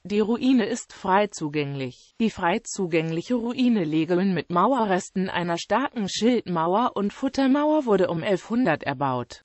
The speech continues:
Des Weiteren gibt es auf Boyawaner Gemarkung folgende Burgruinen und Burgreste: Burg Auchtbühl, Burg Katharinafels, Burg Kreidenstein, Burg Langenfels, Burg Lengenfeld,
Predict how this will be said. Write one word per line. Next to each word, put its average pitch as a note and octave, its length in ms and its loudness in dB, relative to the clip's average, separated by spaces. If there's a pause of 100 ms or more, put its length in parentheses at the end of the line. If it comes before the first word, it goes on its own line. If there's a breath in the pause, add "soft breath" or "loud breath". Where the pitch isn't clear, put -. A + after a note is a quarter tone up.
Des G#3 220 0
Weiteren C#4+ 600 4
gibt - 280 -6
es G3+ 160 -6
auf - 200 -4
Boyawaner E3+ 720 2
Gemarkung E3 640 -2
folgende D3+ 500 -2
Burgruinen G3 840 2
und F3+ 180 -8
Burgreste: E3 840 -4
Burg B3+ 340 4
Auchtbühl, E3 640 -2
Burg C4 340 2
Katharinafels, F3 1200 -2
Burg C4 320 4
Kreidenstein, F3 920 -2
Burg G#3+ 380 2
Langenfels, E3+ 800 -4
Burg E3 260 -2
Lengenfeld, E3 720 -6